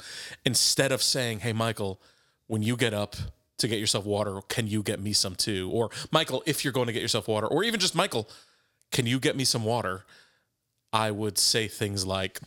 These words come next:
"Hey, are you going to get water?" And have him initiate, "Yeah, do you want me to get you some?" Or, "Hey, Mike, are you going to get some water?" And then he'll say, "No." And I'll be like, "Oh,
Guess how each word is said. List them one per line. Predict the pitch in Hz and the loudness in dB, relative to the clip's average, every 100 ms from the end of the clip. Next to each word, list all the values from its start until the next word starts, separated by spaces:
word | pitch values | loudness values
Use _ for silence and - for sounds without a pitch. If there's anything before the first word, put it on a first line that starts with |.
| - _ - | -20 _ -2
"Hey, | 185 160 | 0 0
are | 127 | 0
you | 123 196 | -2 0
going | 240 | 0
to | 220 | 0
get | 185 170 | 0 -2
water?" | 151 175 220 - _ _ _ _ _ _ _ - | -2 -4 -6 -14 _ _ _ _ _ _ _ 0
And | 131 120 117 - _ - | 2 2 -2 -8 _ -4
have | - 120 98 | 0 0 0
him | - - 202 165 131 | -4 0 2 2 2
initiate, | 120 - 113 101 107 - - _ _ | 2 2 2 -2 -4 -8 -20 _ _
"Yeah, | - 226 277 117 - - | 0 2 2 0 0 2
do | 165 | 4
you | |
want | 185 | 2
me | 175 180 | 2 0
to | |
get | 175 | 0
you | 175 196 | 2 2
some?" | - 240 240 - _ _ - - - - | 2 0 -6 -14 _ _ -20 -18 -18 0
Or, | 135 123 117 107 - - - - | 2 2 2 0 -4 -14 -20 -6
"Hey, | 160 | 0
Mike, | 160 185 | 0 2
are | 131 | 0
you | 135 | 0
going | 160 156 | 0 0
to | |
get | 151 | 0
some | - 151 | 0 0
water?" | 147 160 180 | 0 0 -2
And | - 120 | -2 0
then | |
he'll | 120 | 2
say, | 117 123 113 | 2 2 2
"No." | 151 131 107 | 2 2 0
And | 104 | 0
I'll | 107 | 0
be | |
like, | 107 113 | 0 2
"Oh, | 147 104 | 2 0